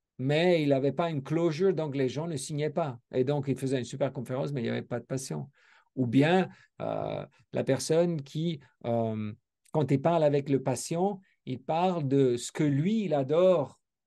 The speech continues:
je te fais l'exemple de network, ah, c'est super, t'es en awaken, tu, tu ouvres le cœur, tu vois tout ce qui est énergie autour, et t'as la personne devant qui est en stage two,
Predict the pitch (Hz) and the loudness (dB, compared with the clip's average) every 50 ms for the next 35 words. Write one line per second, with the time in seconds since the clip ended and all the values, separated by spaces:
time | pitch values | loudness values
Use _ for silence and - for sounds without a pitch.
0 | _ - _ _ _ _ - - - - 120 127 117 117 110 104 127 117 113 117 | _ -20 _ _ _ _ -20 -18 -18 -12 -10 -8 -8 -6 -6 -6 -8 -6 -4 -4
1 | 117 120 117 117 165 165 170 170 - - - - - 131 131 131 123 - 131 120 | -4 -6 -4 -2 0 0 2 0 -2 -6 -8 -10 -8 -8 -8 -8 -8 -10 -10 -12
2 | - - 135 117 - 147 147 151 151 139 143 139 123 120 117 117 110 - - _ | -10 -10 -10 -2 2 4 4 4 4 2 0 -4 -6 -6 -4 -6 -8 -8 -12 _
3 | _ _ 107 110 127 147 160 165 151 143 - 147 139 139 135 131 127 120 117 - | _ _ -2 0 2 2 2 2 0 0 -2 0 0 0 0 0 -2 -4 -8 -8
4 | 117 107 107 - - - - _ _ - 135 131 131 135 123 - - - 165 160 | -10 -10 -10 -12 -16 -20 -20 _ _ -6 -4 0 2 2 0 0 0 2 2 4
5 | 160 156 147 135 127 - 139 123 123 139 135 131 - 156 139 - - - 151 143 | 4 4 4 4 2 -2 -8 -4 -2 -2 -2 -2 -4 -10 -12 -10 -4 -2 -2 0
6 | 143 139 131 117 131 151 143 135 139 180 185 185 147 123 120 139 131 127 120 95 | 0 -2 -4 -4 -2 -2 -2 -2 -2 -2 -2 -2 -2 -4 -2 -2 -2 -2 -2 -4
7 | 123 117 - - 135 123 117 113 110 135 151 151 143 - - 120 120 127 135 127 | -6 -8 -6 -6 -6 -6 -6 -4 -4 -2 -4 -4 -6 -6 -8 -6 -4 -4 -4 -4
8 | 120 110 107 107 101 - - - 123 120 117 113 - - - _ - 151 156 156 | -4 -6 -8 -10 -12 -14 -4 -2 -2 -2 -2 -4 -8 -14 -16 _ -8 -6 -4 -4
9 | 156 143 | -6 -8